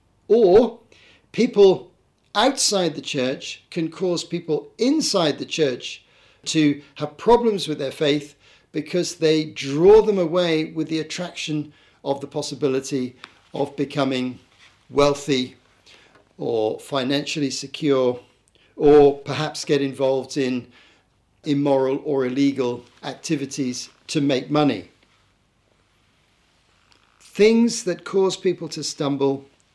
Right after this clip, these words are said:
are bound to come. But the person who causes Christians to stumble should be very much warned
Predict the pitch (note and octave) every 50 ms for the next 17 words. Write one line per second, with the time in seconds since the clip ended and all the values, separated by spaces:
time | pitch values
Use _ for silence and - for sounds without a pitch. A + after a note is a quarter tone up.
0 | _ - B2 B2 A#2+ - - _ - C3 C3 C#3 C#3+ D3 C#3+ C#3+ C#3+ C#3 C#3 -
1 | - - _ _ _ - - C#3+ C3+ - - D3+ D3+ C#3+ A#2 F#2+ F2+ F2+ - _
2 | _ _ _ _ _ _ _ _ _ _ _ _ _ - _ _ _ _ _ D#3+
3 | E3 E3 F#3+ F3 - - - G#3 A#3+ B3 A3+ A3+ - B3 A#3+ A3+ A3+ G#3 - -
4 | _ _ _ _ _ _ _ _ _ _ _ - F3+ G#3 G#3 G3+ G#3 - - -
5 | G3 G#3+ G#3 G#3 G3+ D3 E3+ G3 F#3+ F#3 - - - - - _ _ _ _ _
6 | _ _ _ _ _ - - - A#3+ A3+ - - - G3+ G3 F#3+ F#3 E3+ - -
7 | F3+ - - - F3+ E3 D#3 C#3+ B2 C3 B2+ C3 C#3 - - _ _ _ _ _
8 | _ - - - G3+ F#3 D3+ - - - - _ _ _ _ E3 D3+ C#3 - -
9 | D#3+ F3 G3 G3 F#3+ G3 F#3+ - - _ _ _ - _ _ A3 E3+ D#3 D#3+ -
10 | - - C#3 B2+ C#3 F3+ A3+ A#3 G3+ D3 A#2 A2+ A#2 -